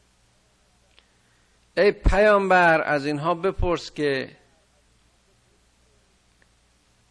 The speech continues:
کیست که از آسمان‌ها و زمین شماها رو روزی می‌ده؟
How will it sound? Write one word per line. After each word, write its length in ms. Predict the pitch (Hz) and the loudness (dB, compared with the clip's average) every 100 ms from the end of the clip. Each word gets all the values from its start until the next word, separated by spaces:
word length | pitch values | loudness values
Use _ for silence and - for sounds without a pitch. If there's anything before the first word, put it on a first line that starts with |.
| _ _ _ _ _ _ _ _ _ _ _ _ _ _ _ _ _ _ _ | _ _ _ _ _ _ _ _ _ _ _ _ _ _ _ _ _ _ _
کیست 500 | - 247 247 202 - | -8 -4 -4 -4 -8
که 120 | 185 151 | -2 2
از 240 | 156 143 | 2 0
آسمان‌ها 1000 | - 151 143 - 143 143 139 131 143 131 | 0 0 0 -4 -4 -2 -4 0 0 0
و 120 | 131 | -4
زمین 600 | 120 135 135 135 123 - _ _ _ _ _ _ _ _ _ _ _ _ _ _ _ _ _ _ _ _ _ _ _ | -6 -4 -4 -4 -8 -12 _ _ _ _ _ _ _ _ _ _ _ _ _ _ _ _ _ _ _ _ _ _ _
شماها 640 | - - 139 135 123 127 | -14 -4 -2 0 0 0
رو 120 | 123 | -2
روزی 400 | 113 113 110 101 | -4 -6 -8 -10
می‌ده؟ 440 | 101 87 78 82 | -10 -10 -14 -20